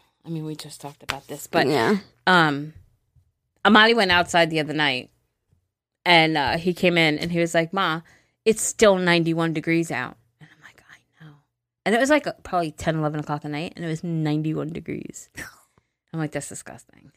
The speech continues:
Speaker 2: Yeah, it's like you
Speaker 1: Disgusting.
Speaker 2: walk outside and you feel moist. Moist.
Speaker 1: Moist. <laughs> We love that word, moist. Agahmil word of the day.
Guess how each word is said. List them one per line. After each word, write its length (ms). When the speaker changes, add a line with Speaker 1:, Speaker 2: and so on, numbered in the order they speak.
Speaker 2:
Yeah, 300
it's 220
like 140
you 100
Speaker 1:
Disgusting. 40
Speaker 2:
walk 160
outside 340
and 120
you 120
feel 240
moist. 720
Moist. 360
Speaker 1:
Moist. 500
<laughs> 180
We 100
love 320
that 220
word, 200
moist. 580
Agahmil 480
word 220
of 100
the 80
day. 360